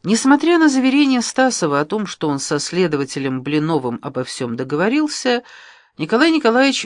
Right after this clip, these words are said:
встретил Настю суховато и почти официально, всем своим видом давая понять, что присутствие частного детектива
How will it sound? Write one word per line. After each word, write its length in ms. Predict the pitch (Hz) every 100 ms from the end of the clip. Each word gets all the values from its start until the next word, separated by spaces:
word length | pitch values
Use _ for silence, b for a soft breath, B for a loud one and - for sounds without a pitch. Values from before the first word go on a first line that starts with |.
| -
встретил 540 | - 185 220 220 190
Настю 560 | 185 180 147 - 143 127
суховато 880 | - 170 147 135 123 127 240 294 294
и 80 | 269
почти 420 | 185 - - 254
официально, 840 | 262 208 - 131 107 101 98 - B B B B B
всем 340 | - 202 208
своим 340 | - 165 180 156
видом 380 | 156 185 202
давая 360 | 143 131 123 127
понять, 460 | - 120 127 185 196
что 240 | - 131
присутствие 640 | 143 160 254 233 - 151 131
частного 480 | - 214 - 151
детектива 880 | 143 214 185 147 - 143 123 147 175